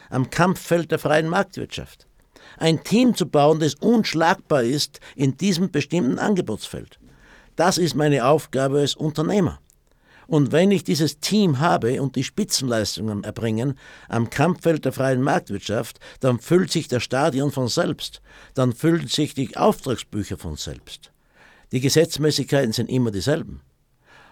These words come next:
Wenn ich aber auf der anderen Seite immer den Kunden nachlaufe und die Mitarbeiter zu Hause sind und gar nicht wissen, dass sie einen Chef haben und den vielleicht nur einmal in der Woche sehen und frustriert sind, wie soll denn das funktionieren?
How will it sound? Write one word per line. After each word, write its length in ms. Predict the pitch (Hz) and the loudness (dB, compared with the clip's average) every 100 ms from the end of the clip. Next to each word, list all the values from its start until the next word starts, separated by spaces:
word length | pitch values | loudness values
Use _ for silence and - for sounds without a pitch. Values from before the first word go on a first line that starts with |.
| - | 0
Wenn 160 | 139 180 | 4 4
ich 160 | 180 | 4
aber 220 | 156 156 143 | 4 4 2
auf 80 | |
der 120 | 143 180 | 2 2
anderen 180 | 185 | 2
Seite 320 | 147 151 156 151 | 2 2 2 -2
immer 340 | - 160 147 | 0 0 2
den 160 | 127 113 | 2 2
Kunden 340 | 208 302 143 | 2 2 2
nachlaufe 800 | 110 98 - 101 107 - 156 147 - | 0 -2 -2 -2 -2 -2 -4 -4 -8
und 160 | - 151 | -6 0
die 80 | 135 | 2
Mitarbeiter 460 | 175 180 151 147 | 2 2 2 2
zu 180 | 120 127 | 2 0
Hause 260 | 123 185 151 | 2 2 0
sind 320 | - 147 151 | 0 0 -2
und 120 | 131 | -2
gar 100 | 135 | 0
nicht 160 | 135 117 | -2 -2
wissen, 280 | - - 127 | -2 0 -2
dass 120 | 117 | -2
sie 100 | 131 | -2
einen 140 | 131 | -2
Chef 380 | 113 147 185 - | 0 0 0 0
haben 260 | 117 156 151 - - | -2 -2 -4 -8 -6
und 180 | 139 | 0
den 120 | 143 135 | 0 2
vielleicht 220 | 139 143 | 0 0
nur 80 | 117 | 0
einmal 220 | 156 156 | 0 0
in 80 | 147 | 0
der 80 | |
Woche 240 | 151 151 135 | 0 -2 -2
sehen 600 | - 180 147 139 175 147 - - - - - | -2 0 2 2 -2 -6 -14 -20 -20 -20 -8
und 420 | 151 147 147 139 - | 0 4 4 0 -4
frustriert 600 | - 156 147 - 185 214 | -2 0 0 0 0 2
sind, 500 | - 101 113 151 - - - - - - | 0 -2 0 -4 -8 -20 -20 -20 -14 -2
wie 140 | 180 | 0
soll 260 | - 170 190 | 2 2 2
denn 80 | 156 | 2
das 180 | 170 | 0
funktionieren? 800 | - 170 139 - 170 196 156 78 | -2 -4 -4 -2 0 2 0 -2